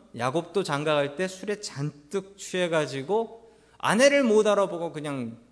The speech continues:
첫날 밤을 지내고 나니까 자기가 원하지 않는 그 언니하고, 언니하고 잠이 들어버려가지고 언니를 아내로 삼아 버리지 않았습니까?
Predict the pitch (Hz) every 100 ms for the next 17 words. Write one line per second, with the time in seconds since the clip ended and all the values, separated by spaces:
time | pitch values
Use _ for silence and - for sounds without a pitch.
0 | _ - 185 170 139 139 127 117 120 110
1 | 110 98 95 92 135 135 143 143 156 165
2 | 165 165 156 135 - - _ _ 117 -
3 | 196 277 262 170 147 120 107 101 - -
4 | 139 151 135 110 104 92 - _ _ _
5 | _ _ - 143 143 139 139 123 113 110
6 | 104 101 120 139 - - - - 208 233
7 | 214 175 135 120 143 135 120 107 - -
8 | 147 131 107 87 117 107 104 98 - -
9 | 95 -